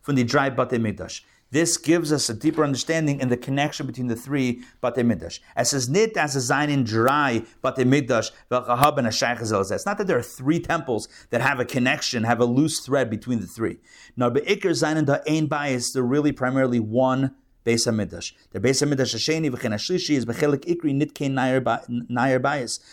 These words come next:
The second and third Beis Hamikdash is not a new house, it's not a new building. Nor der erster bias vert geboyet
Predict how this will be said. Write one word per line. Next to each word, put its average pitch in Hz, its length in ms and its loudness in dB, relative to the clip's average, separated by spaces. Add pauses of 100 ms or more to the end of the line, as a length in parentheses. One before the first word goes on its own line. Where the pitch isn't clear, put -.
(120)
The - 80 -4
second 165 300 2
and 151 100 0
third 156 140 2
Beis 147 200 2
Hamikdash 156 280 -2
is 131 60 -6
not 143 160 2
a 147 60 2
new 160 260 4
house, 156 380 -2
it's 113 100 -12
not 147 120 2
a 143 40 2
new 147 160 4
building. 151 400 2 (240)
Nor 123 80 2
der 123 240 2
erster 170 480 0
bias 160 480 0 (260)
vert 135 300 -2
geboyet 147 540 2